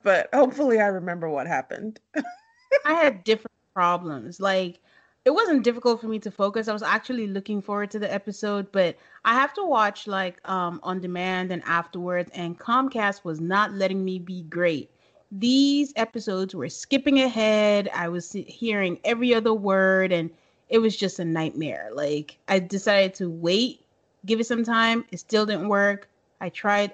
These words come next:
Speaker 2: other avenues. It didn't work, but we made it through. We made it through.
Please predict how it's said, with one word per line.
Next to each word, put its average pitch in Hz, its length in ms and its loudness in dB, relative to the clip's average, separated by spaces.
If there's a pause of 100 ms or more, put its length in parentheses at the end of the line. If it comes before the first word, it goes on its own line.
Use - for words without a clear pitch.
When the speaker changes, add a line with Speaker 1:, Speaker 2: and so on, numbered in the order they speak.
(100)
Speaker 2:
other 208 220 0
avenues. 202 720 -2
It 160 160 -12
didn't 202 260 -4
work, 196 400 2 (600)
but 185 240 2 (180)
we 180 100 -2
made 185 200 0
it 202 260 -4
through. 180 160 -2
We 180 100 -4
made 165 200 -2
it 160 140 -12
through. 113 220 -14